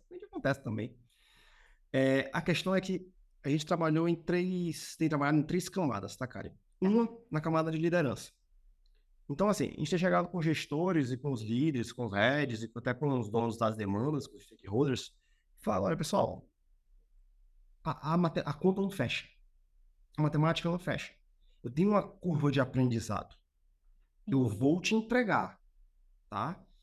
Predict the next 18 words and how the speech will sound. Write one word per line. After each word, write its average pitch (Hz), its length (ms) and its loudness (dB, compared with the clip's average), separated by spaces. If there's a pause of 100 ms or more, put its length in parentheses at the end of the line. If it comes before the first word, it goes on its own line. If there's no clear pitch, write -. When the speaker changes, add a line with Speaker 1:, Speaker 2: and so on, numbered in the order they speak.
(120)
Speaker 1:
E 143 60 -2
aí, 139 180 4
o 156 40 4
que 156 80 -4
a 175 40 -4
gente 180 160 2
começou 180 460 0
a - 20 2
ajustar? 135 500 -4 (600)
Esse 170 380 2
alinhamento 170 460 2
de 156 60 -8
expectativa, - 680 -4 (1200)
sabe? 151 420 2 (800)
A 127 60 -8
questão 165 280 2
é 185 60 2
que 202 320 0